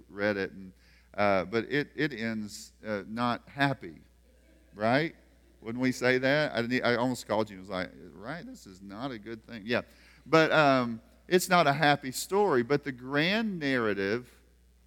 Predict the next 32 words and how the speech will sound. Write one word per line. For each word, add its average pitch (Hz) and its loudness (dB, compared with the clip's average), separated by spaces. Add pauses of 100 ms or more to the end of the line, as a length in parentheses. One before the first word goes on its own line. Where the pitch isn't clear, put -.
(580)
of 127 2 (140)
all 156 4
of 180 -2
human 165 -10
history 147 -4
and 113 -6
God's 147 2
purposes 143 -6
in 127 -10
the 113 -10
world 120 2 (280)
is 127 0
that 131 2
there 151 2
is 135 -2
this 131 -8
beautiful 143 0
creation. 120 0
It's 127 0
corrupted, 107 -2 (1200)
and 120 2
then 117 -2 (340)
God 123 2
comes 113 -10
in 101 -10
to 90 -14
rescue 92 -8
it. - -20 (160)
That's 127 0
the 117 -8
big 98 -10
story. 104 -12